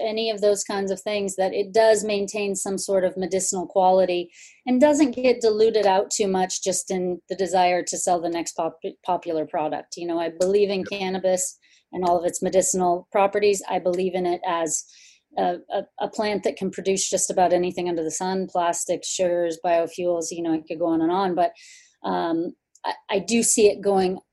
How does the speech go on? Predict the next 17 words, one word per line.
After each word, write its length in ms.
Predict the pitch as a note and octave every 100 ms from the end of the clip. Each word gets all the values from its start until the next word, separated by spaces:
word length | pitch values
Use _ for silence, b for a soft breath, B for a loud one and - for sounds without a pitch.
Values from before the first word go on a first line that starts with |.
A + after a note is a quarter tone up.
| -
into 340 | G#3+ F3+ G#3
a 60 | F3+
very 200 | F#3 F#3
large 240 | F3+ F#3
scale. 320 | - - G3
And 100 | G#3
I 60 | G3+
think 200 | G3 G#3+
it's 180 | A#3+ -
the 100 | G#3
biggest 400 | F#3 G3+ G3+ -
thing 200 | A3 G#3+
that's 200 | G3 -
happened 400 | G#3 G3 G3+ G3+
in 120 | F#3+
traditional 500 | F#3+ G3 G3+ - F#3+
agriculture, 880 | F#3 G3 A3+ - G3 - F#3+ F#3 F#3